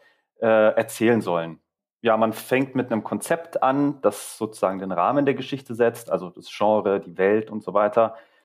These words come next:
Dann, äh, erstellt man Protagonisten für diese Geschichte. Die, ähm, das funktioniert alles sehr schnell. Also die Protagonisten sind zum Beispiel nur über eine ganz kurze ein-, zwei Sätze Beschreibung definiert und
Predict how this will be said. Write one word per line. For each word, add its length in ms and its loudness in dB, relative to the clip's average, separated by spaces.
Dann, 420 2
äh, 260 4
erstellt 460 0
man 220 0
Protagonisten 680 -4
für 120 -4
diese 240 -8
Geschichte. 560 -2
Die, 460 -6
ähm, 320 2
das 140 -8
funktioniert 440 -2
alles 380 -2
sehr 240 0
schnell. 440 0
Also 200 0
die 80 -8
Protagonisten 680 -8
sind 160 -12
zum 120 -8
Beispiel 280 -6
nur 140 2
über 140 0
eine 100 0
ganz 220 -2
kurze 500 2
ein-, 240 2
zwei 240 0
Sätze 320 0
Beschreibung 680 0
definiert 640 -2
und 320 2